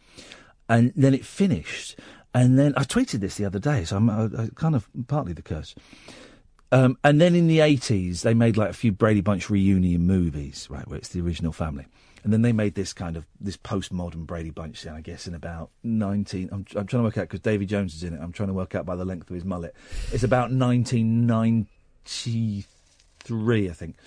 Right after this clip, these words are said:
Um, and it's like the Brady Bunch from the seventies, but they're, they're in the nineties and they're out of place. It's brilliant. It's really funny and really clever. But once the Brady Bunch series finished, um, they gave them two series or two seasons.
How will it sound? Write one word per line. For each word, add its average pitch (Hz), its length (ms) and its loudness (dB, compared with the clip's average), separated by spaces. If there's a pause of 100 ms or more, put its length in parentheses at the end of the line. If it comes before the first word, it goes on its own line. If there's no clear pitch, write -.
(540)
Um, 104 300 0
and 120 120 2
it's 98 140 -6
like 117 140 2
the 117 60 -2
Brady 139 240 4
Bunch 123 180 0
from 117 140 -2
the 107 40 -2
seventies, 95 500 -4
but - 160 -6
they're, 113 260 0
they're 107 380 0 (140)
in 117 180 2
the 107 80 0
nineties 98 520 -2
and 95 80 -4
they're 95 120 -2
out 95 120 -2
of 76 60 -12
place. 92 140 -2
It's 98 80 -4
brilliant. 127 320 2
It's 95 80 -6
really 143 220 4
funny 113 240 0
and 104 80 0
really 110 140 0
clever. 80 280 -6 (760)
But 147 160 2
once 165 300 2
the 240 80 2
Brady 196 320 6
Bunch 151 220 0
series 143 380 0
finished, - 680 -4 (1160)
um, 120 380 6 (460)
they 160 140 2
gave 254 260 0
them 240 160 2
two 233 260 0
series 160 540 2
or 107 40 -2
two - 220 -4
seasons. 104 920 -2